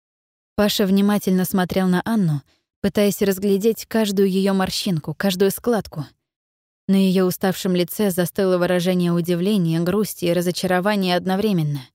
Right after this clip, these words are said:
Она смотрела в сторону Паши, но как будто бы сквозь него,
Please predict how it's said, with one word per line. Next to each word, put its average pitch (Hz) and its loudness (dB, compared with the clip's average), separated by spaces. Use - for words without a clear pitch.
Она 214 2
смотрела 233 0
в - -10
сторону 208 0
Паши, 226 -2
но 220 2
как 220 -2
будто 233 0
бы 214 0
сквозь 240 0
него, 196 -2